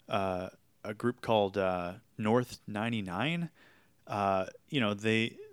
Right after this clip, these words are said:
they were the ones who, who were testing the Green New Deal language, and they have a lot of, uh, Liberal connections. Uh, Abacus Polling as well has been asking about a Green New Deal, and I think that, uh, you know, these guys have lots of connections to the Liberal Party, and there's a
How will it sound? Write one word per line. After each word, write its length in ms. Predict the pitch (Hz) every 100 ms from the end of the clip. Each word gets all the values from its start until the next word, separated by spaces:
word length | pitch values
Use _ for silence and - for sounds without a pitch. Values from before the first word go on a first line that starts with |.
| - -
they 180 | 127 135
were 100 | 127
the 60 |
ones 300 | 117 113 110
who, 240 | 117 104 -
who 120 | 110 104
were 120 | 101
testing 420 | - 123 - 113
the 60 | 107
Green 180 | 110
New 100 | 107
Deal 180 | 101 107
language, 440 | 98 120 139 143 117
and 160 | 98
they 100 | 101
have 180 | 101 95
a 40 |
lot 180 | 95 95
of, 180 | 95 -
uh, 200 | 92 90 - - - -
Liberal 320 | 110 113 117
connections. 680 | - 110 120 - 156 165 - - - _
Uh, 220 | 110 101 98 -
Abacus 440 | 107 117 - 110 -
Polling 460 | - 120 120 113
as 120 | 104
well 260 | 101 98 131
has 100 | 120
been 120 | 110
asking 320 | 110 113 127
about 160 | 117 113
a 60 | 101
Green 300 | 113 110 110
New 160 | 110
Deal, 320 | 104 110 123
and 80 | 113
I 60 | 104
think 260 | 107 101
that, 260 | - 101 - 107
uh, 260 | 95 92 - - -
you 60 | 135
know, 80 | 101
these 220 | 110 107
guys 380 | 113 104 101 -
have 420 | - 107 98 98 - - - -
lots 300 | 110 131 -
of 120 | 113
connections 440 | 113 107 - 107
to 100 | -
the 80 | 110
Liberal 240 | 101 101 98
Party, 300 | 107 110 113
and 100 | 104
there's 140 | 98
a 160 | 92